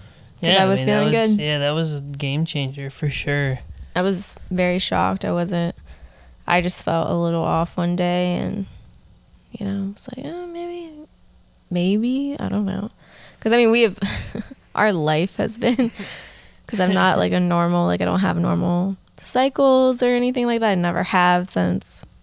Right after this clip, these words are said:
Speaker 2: Ever.
Speaker 1: ever. Um, so Josh and I have had a lot of pregnancy <laughs> scares in
Speaker 2: Yeah,
Speaker 1: our,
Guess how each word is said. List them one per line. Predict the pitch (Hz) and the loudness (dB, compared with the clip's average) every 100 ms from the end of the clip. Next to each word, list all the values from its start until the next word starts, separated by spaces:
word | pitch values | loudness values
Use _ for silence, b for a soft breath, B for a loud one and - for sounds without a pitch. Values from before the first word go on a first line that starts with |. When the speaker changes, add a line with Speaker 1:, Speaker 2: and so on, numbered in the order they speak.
| - - - - - - - - - - | -20 -20 -20 -20 -20 -20 -20 -20 -8 -4
Speaker 2:
Ever. | 147 143 139 - | -4 -4 -4 0
Speaker 1:
ever. | 156 160 180 220 B B B B B - | 2 4 2 0 B B B B B 0
Um, | 190 196 185 196 | 4 4 4 2
so | - 196 | 2 2
Josh | 190 180 190 | 4 2 2
and | 220 | 2
I | 208 214 | 2 2
have | 196 202 | 2 0
had | 240 339 | 0 2
a | 226 | 2
lot | 170 180 | 2 2
of | 185 - - - | 0 -6 -20 -2
pregnancy | 208 175 185 - 254 | 0 2 2 4 2
<laughs> | - | 4
scares | - 220 214 - | 6 6 6 4
in | 262 | 4
Speaker 2:
Yeah, | 208 | 6
Speaker 1:
our, | 196 | 6